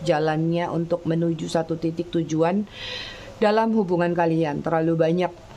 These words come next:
rintangan di sini ya. Harusnya jalan itu lurus, pacaran, tembak-tembakan,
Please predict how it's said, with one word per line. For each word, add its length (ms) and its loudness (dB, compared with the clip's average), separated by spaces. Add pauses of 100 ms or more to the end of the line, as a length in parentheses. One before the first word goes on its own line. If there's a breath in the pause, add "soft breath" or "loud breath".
rintangan 720 2
di 80 2
sini 300 2 (420 loud breath)
ya. 240 -2 (280)
Harusnya 320 -2
jalan 320 4
itu 160 0
lurus, 640 2 (160)
pacaran, 720 2
tembak-tembakan, 1200 0